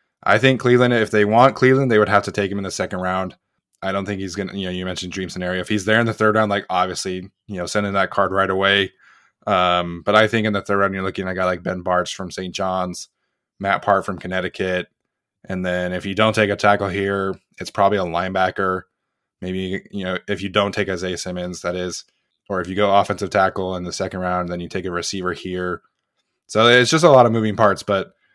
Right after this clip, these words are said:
you know, my preference would be that they grab an offensive tackle in the first three rounds. And, you know, Ezra Cleveland's a guy I really like. Ben Bartch is a guy I really like. And, uh,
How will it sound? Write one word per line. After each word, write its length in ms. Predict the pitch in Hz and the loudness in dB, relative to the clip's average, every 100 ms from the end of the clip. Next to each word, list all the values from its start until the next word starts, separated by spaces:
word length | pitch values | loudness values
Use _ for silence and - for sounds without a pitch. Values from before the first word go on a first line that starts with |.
| _ | _
you 100 | - | -8
know, 80 | 95 | 0
my 140 | 107 | 2
preference 380 | 117 120 113 104 | 4 4 2 0
would 80 | 107 | 0
be 100 | 107 | 0
that 140 | 104 101 | 0 0
they 80 | |
grab 200 | 101 101 | 0 0
an 40 | 101 | 0
offensive 400 | 95 104 92 90 | -2 -4 -8 -4
tackle 280 | 92 90 90 | -2 -2 -6
in 40 | |
the 60 | 87 | -8
first 240 | 92 85 | -8 -8
three 100 | 90 | -8
rounds. 360 | 87 87 87 85 | -6 -6 -6 -10
And, 180 | 82 - _ _ _ _ | -14 -18 _ _ _ _
you 80 | 90 | -8
know, 40 | 90 | -6
Ezra 140 | 95 | -4
Cleveland's 300 | 104 98 90 | -2 -4 -4
a 40 | 92 | -4
guy 100 | 92 | -2
I 40 | |
really 200 | 90 90 | -2 -2
like. 260 | 90 87 85 | -2 -2 -4
Ben 200 | 92 87 | -8 -4
Bartch 260 | 90 - | -4 -4
is 140 | 90 82 | -10 -6
a 20 | |
guy 120 | 87 | -4
I 60 | 87 | -4
really 260 | 87 87 | -4 -6
like. 380 | 85 85 87 - | -2 -2 -2 -8
And, 240 | 87 87 | -10 -8
uh, 360 | 85 85 82 | -6 -4 -4